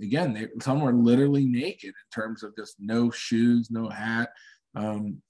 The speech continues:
and, you know, this winter was so brutal, they were freezing these little log cabins.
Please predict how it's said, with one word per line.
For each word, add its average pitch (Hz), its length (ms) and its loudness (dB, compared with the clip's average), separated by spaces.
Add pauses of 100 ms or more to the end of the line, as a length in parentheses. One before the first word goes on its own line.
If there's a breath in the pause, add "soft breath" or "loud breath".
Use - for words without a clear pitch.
and, 104 500 -6
you 110 160 -4
know, 107 80 -10
this 101 240 -12
winter 123 640 0
was 107 240 -4
so 135 340 2
brutal, 123 500 2
they 117 140 -6
were 98 80 -10
freezing 123 420 -2
these 107 240 -10
little 110 180 -6
log 104 280 -10
cabins. 120 560 -8